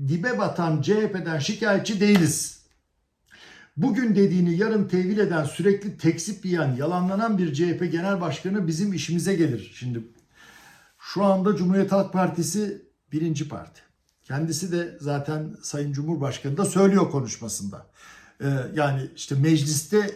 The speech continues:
e, sandalye sayısı olarak ikinci parti, en çok oyu olan parti diyor ama anketlerde ortada.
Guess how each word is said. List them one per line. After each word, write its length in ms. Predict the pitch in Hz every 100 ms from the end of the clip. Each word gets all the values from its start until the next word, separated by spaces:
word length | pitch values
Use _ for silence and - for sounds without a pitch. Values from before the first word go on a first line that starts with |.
| - 156
e, 360 | 147 143 143
sandalye 560 | - 170 190 214 214 180
sayısı 400 | 165 156 151 147
olarak 300 | 156 160 -
ikinci 380 | - 139 123 120
parti, 440 | 123 117 190 190 _ 143
en 380 | 160 143 - -
çok 280 | 143 139 - -
oyu 240 | 135 139
olan 320 | 127 120 123
parti 320 | - 120 - 190
diyor 140 | -
ama 140 | 175
anketlerde 640 | 165 170 156 143 139 135 170
ortada. 400 | 147 135 107